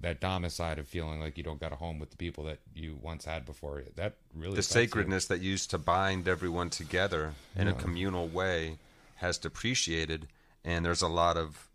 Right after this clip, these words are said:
Speaker 2: signaling of virtue rather than the exercise in a virtue in our world today. It's a lot of people have been feeling this.
Speaker 1: Mm-hmm.
Speaker 2: I mean, you see it in the intensification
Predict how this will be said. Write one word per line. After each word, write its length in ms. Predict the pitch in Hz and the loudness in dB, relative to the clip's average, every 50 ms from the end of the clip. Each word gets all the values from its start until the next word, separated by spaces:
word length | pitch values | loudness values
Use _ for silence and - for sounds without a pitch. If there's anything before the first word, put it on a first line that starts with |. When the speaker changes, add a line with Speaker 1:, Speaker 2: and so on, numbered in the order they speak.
| _ _ _ _ | _ _ _ _
Speaker 2:
signaling 720 | - - - - 156 160 151 151 117 92 90 85 85 82 | -4 -2 2 2 2 4 4 4 4 4 4 4 2 2
of 220 | 78 55 82 87 73 | 0 0 -2 -2 0
virtue 380 | 73 90 92 87 - - - 92 | 0 0 0 2 0 -2 -2 0
rather 240 | 87 90 92 87 87 | 0 0 0 0 -2
than 140 | 80 85 82 | -2 -2 -4
the 80 | 80 78 | -2 -2
exercise 600 | 95 92 - - 90 - - 85 78 78 - - | -2 -2 -2 -4 -2 0 2 2 2 0 0 -2
in 60 | 80 | -4
a 40 | 78 | -4
virtue 360 | 71 78 82 78 - - 80 78 | 0 0 0 0 0 -2 -4 -2
in 80 | 76 | -2
our 80 | 76 73 | -2 -2
world 280 | 76 76 76 76 76 - | -2 0 -2 -2 -2 -4
today. 260 | - 76 71 73 73 | -8 -8 -4 -4 -4
It's 140 | 71 69 - | -4 -4 -6
a 40 | 73 | -6
lot 460 | 78 73 73 71 73 76 85 85 80 | -6 -8 -8 -4 0 4 4 4 4
of 140 | 71 - - - | 4 -2 -10 -14
people 300 | - - 71 - 73 73 | -14 -14 -12 -12 -12 -12
have 140 | 80 76 | -12 -12
been 140 | - 73 69 | -10 -10 -10
feeling 380 | - - 78 76 73 73 73 71 | -10 -8 -6 -6 -6 -6 -8 -8
this. 260 | 73 71 73 71 73 78 | -8 -6 -6 -6 -6 -8
Speaker 1:
Mm-hmm. 340 | - - - - - - 73 | -10 -16 -20 -20 -12 -6 -4
Speaker 2:
I 20 | |
mean, 140 | 82 82 85 | -2 0 0
you 200 | 92 87 101 104 98 | 0 0 2 2 2
see 240 | - - 120 131 | 2 4 2 2
it 40 | 113 78 | 0 0
in 40 | 82 | -2
the 40 | 80 | -4
intensification 1040 | 80 - - 113 104 - - - 87 - - 101 101 98 95 - - 82 73 73 | -4 -4 -4 -6 -4 -6 -4 -4 -4 -4 -2 0 0 0 0 -2 -2 -4 -6 -6